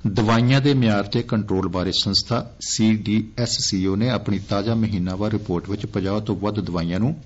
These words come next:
ਮਿਆਰਾਂ ਤੇ ਖਰੀਆਂ ਨਾ ਉਤਰਨ ਵਾਲੀਆਂ ਕਰਾਰ ਦਿੱਤਾ ਹੈ। ਇਹ ਉਨ੍ਹਾਂ ਦੀ ਵਰਤੋਂ ਸੰਬੰਧੀ ਸੁਰੱਖਿਆ ਚਿੰਤਾਵਾਂ ਪੈਦਾ ਕਰਦਾ ਹੈ। ਇਨ੍ਹਾਂ ਦਵਾਈਆਂ ਵਿੱਚ ਪੈਰਾਸੀਟਾਮੋਲ,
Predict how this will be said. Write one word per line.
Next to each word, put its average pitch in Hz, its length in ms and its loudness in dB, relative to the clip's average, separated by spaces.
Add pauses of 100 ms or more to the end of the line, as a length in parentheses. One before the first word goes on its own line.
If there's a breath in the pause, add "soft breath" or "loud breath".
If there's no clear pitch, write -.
ਮਿਆਰਾਂ 98 400 2
ਤੇ 110 200 -2
ਖਰੀਆਂ 101 360 0
ਨਾ 107 400 0 (100)
ਉਤਰਨ 110 360 0
ਵਾਲੀਆਂ 85 340 0
ਕਰਾਰ 90 280 -2
ਦਿੱਤਾ 78 380 -8
ਹੈ। 85 260 -4 (1900 loud breath)
ਇਹ 139 220 4
ਉਨ੍ਹਾਂ 123 180 4
ਦੀ 123 60 4
ਵਰਤੋਂ 107 320 2
ਸੰਬੰਧੀ 117 360 2
ਸੁਰੱਖਿਆ 107 380 -2
ਚਿੰਤਾਵਾਂ 98 460 -2
ਪੈਦਾ 87 320 -2
ਕਰਦਾ 80 400 -4
ਹੈ। 82 220 -4 (220)
ਇਨ੍ਹਾਂ 104 160 0
ਦਵਾਈਆਂ 95 360 0
ਵਿੱਚ 110 180 0
ਪੈਰਾਸੀਟਾਮੋਲ, 98 800 -2